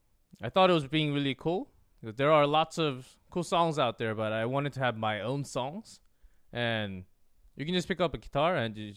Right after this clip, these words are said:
you can just writing, you, you just write down notes and then you make the melody. That's how you write the song. It can, it can be really easy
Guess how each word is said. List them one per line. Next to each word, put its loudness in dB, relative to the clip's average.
you -14
can -8
just -14
writing, 0
you, -10
you -6
just -8
write 0
down 0
notes -4
and -10
then -4
you -6
make 0
the -2
melody. -4
That's -8
how -4
you -6
write -8
the -16
song. -6
It -8
can, -4
it -16
can -2
be -2
really 0
easy -4